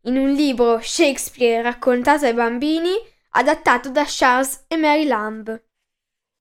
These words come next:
Vi consiglio di ascoltare la prima parte sul sito oppure ovunque trovate i vostri podcast.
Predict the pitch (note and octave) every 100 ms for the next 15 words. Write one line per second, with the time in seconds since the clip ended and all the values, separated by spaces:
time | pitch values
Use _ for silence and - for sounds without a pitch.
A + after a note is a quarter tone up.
0 | _ _ _ - C#4+ D#4+ D4+ E4+ E4 C4+
1 | B3+ - C4+ B3+ D4 C4+ A#3+ A#3 A#3 B3+
2 | A3+ A#3 A3 G3 - - B3 - - -
3 | - - B3 B3 A#3+ - D4+ C4 B3 A#3
4 | G3+ - - A#3+ D#4+ D#4 B3+ B3 E4 C4+
5 | - B3+ C#4 C4+ A#3 A#3+ - C#4+ F#4 F#4
6 | - A4+ - -